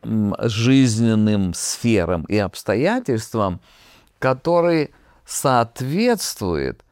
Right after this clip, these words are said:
установленным Богом законам или принципам.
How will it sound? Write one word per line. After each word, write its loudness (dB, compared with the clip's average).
установленным 0
Богом 0
законам -2
или -6
принципам. -2